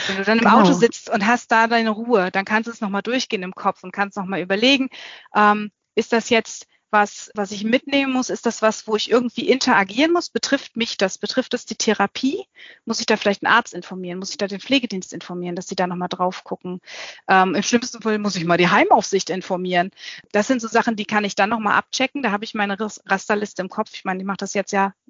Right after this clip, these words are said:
Speaker 1: zwar selbstständig noch nicht so lange, aber insgesamt schon seit meinem Staatsexamen, also über zehn Jahre, genau so. Das lernt man dann zum Glück. Ansonsten
Speaker 2: Hm.
Speaker 1: macht man das nicht so lange.
Speaker 2: Und mit den Fahrten im Auto,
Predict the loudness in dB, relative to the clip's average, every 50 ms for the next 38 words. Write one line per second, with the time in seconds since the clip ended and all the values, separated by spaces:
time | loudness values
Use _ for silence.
0 | _ _ _ 0 0 2 4 6 4 4 4 2 0 -2 -2 0 -2 -2 -4 -4
1 | -4 -4 -2 -2 0 0 0 0 0 -4 -4 -6 -6 -8 -2 0 0 0 -2 -4
2 | -6 -6 -2 -2 -2 -2 -2 -6 -8 -6 -4 -4 -4 -4 -4 -10 -8 -8 -6 -6
3 | -6 -6 -6 -6 -4 -6 -6 -6 -6 -6 -6 -2 0 2 2 2 0 -2 -2 -2
4 | 0 0 0 0 -2 -2 -4 -4 -6 -8 -12 _ -20 -20 -20 -20 -20 _ _ _
5 | _ _ -8 -8 -8 -8 -10 -12 -6 -2 -2 -2 -2 -2 -6 -10 -10 -8 -8 -10
6 | -10 -10 -12 -12 -12 -12 -10 -10 -12 -12 -14 -20 _ _ _ _ _ _ -8 -2
7 | 0 0 0 0 0 0 0 0 0 -4 -8 -8 -8 -8 -8 -8 -8 -6 -8 -8
8 | -6 -8 -8 -8 -8 -8 -10 -12 -14 -16 -18 -16 -14 -14 -12 -12 -14 -14 -16 -18
9 | -20 _ _ _ _ _ _ _ 6 6 6 6 4 0 -4 -2 _ 0 4 6
10 | 6 4 6 6 4 4 6 4 4 4 4 2 2 2 2 0 0 -2 -4 -4
11 | -6